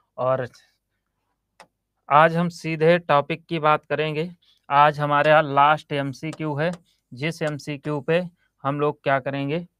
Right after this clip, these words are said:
मतलब आज लास्ट एमसीक्यू आप लोगों को कराएंगे, YouTube पे भी, वाईटी पे भी होगा,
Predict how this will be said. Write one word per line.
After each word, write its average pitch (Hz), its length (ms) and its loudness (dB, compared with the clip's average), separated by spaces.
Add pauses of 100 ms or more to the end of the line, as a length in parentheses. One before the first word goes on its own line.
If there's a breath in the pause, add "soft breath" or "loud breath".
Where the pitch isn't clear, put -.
(720)
मतलब 151 460 0
आज 147 260 4
लास्ट 143 340 0
एमसीक्यू 143 460 -6
आप 143 220 0
लोगों 143 260 -2
को 160 160 -6
कराएंगे, 139 580 0 (420)
YouTube 139 380 -2
पे 139 180 -6
भी, 143 140 -4
वाईटी 135 360 -4
पे 135 180 -8
भी 127 140 -8
होगा, 127 380 -10